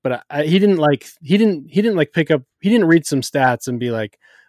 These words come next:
"Oh, you know, these areas are, uh, you know."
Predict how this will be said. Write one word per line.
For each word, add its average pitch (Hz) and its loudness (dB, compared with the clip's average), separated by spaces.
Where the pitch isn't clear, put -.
"Oh, 202 6
you 135 2
know, 139 2
these 170 -4
areas 147 4
are, 117 -2
uh, 120 -4
you 147 -4
know." 139 0